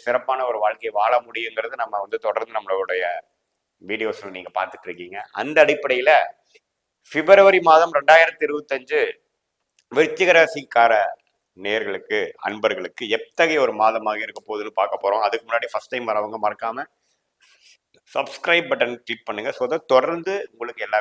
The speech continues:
வீடியோஸும் வரும். பிடித்த வீடியோஸ் நீங்க ஷேர் பண்ணலாம். இப்ப பாத்தீங்கன்னா, விருச்சிக ராசிக்காரருக்கு ரெண்டாயிரத்தி இருபத்தஞ்சு பிப்ரவரி மாதம் எத்தகைய ஒரு மாதமாக இருக்கும் என்று பார்க்கும் பொழுது, ஆஹ், ஆண்டு கிரகம் என்று சொல்லப்படுகிற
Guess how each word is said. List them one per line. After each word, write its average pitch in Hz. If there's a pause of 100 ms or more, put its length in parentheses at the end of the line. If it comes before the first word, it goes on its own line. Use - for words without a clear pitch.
வீடியோஸும் 104
வரும். 101 (1080)
பிடித்த 117
வீடியோஸ் 104
நீங்க 90
ஷேர் -
பண்ணலாம். 73 (420)
இப்ப -
பாத்தீங்கன்னா, 190 (240)
விருச்சிக 220
ராசிக்காரருக்கு 143
ரெண்டாயிரத்தி 151
இருபத்தஞ்சு 139
பிப்ரவரி 135
மாதம் 123
எத்தகைய 151
ஒரு 127
மாதமாக 127
இருக்கும் 127 (200)
என்று 104
பார்க்கும் 104
பொழுது, 101 (1800)
ஆஹ், 87 (360)
ஆண்டு 202
கிரகம் 175
என்று 151
சொல்லப்படுகிற 123